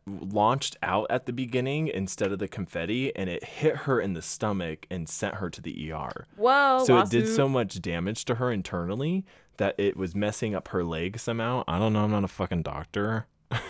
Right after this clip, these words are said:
Speaker 2: Yeah, we're many things, but doctor is not one of them.
Speaker 1: Yeah, so she got ri-, so they had to amputate her leg.
Speaker 2: <gasps>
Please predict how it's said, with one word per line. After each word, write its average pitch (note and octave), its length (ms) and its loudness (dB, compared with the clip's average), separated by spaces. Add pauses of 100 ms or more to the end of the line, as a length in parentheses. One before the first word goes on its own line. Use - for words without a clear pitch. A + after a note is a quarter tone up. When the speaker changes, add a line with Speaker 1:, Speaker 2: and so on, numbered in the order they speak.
Speaker 2:
Yeah, A#2 260 6
we're B3+ 200 4
many B3+ 260 -2
things, G3+ 280 -4
but G3+ 180 0
doctor F3+ 340 -2
is E3+ 80 -4
not E3 160 -10
one D#2 140 -14
of - 100 -16
them. - 100 -16
Speaker 1:
Yeah, B2+ 260 4
so - 180 2
she A#2 240 0
got A2+ 260 4
ri-, G#2+ 220 6
so G#2+ 180 2
they F#2+ 180 2
had A2 180 0
to - 200 -4
amputate A#2+ 540 0
her - 160 -6
leg. G#2+ 280 2
Speaker 2:
<gasps> A#4+ 600 0